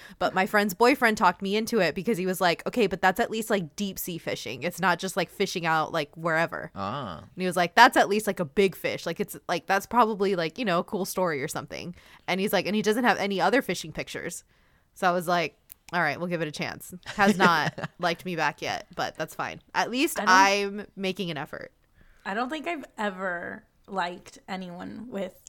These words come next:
Speaker 3: a fish in their picture, ever.
Speaker 1: Usually it's an automatic no for me.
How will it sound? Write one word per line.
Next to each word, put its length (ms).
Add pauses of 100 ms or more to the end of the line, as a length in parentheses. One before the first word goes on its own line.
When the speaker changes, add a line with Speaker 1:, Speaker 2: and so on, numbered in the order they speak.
(140)
Speaker 3:
a 140
fish 580 (560)
in 140
their 100
picture, 420 (320)
ever. 140
Speaker 1:
Usually 320
it's 220
an 80
automatic 520
no 220
for 160
me. 320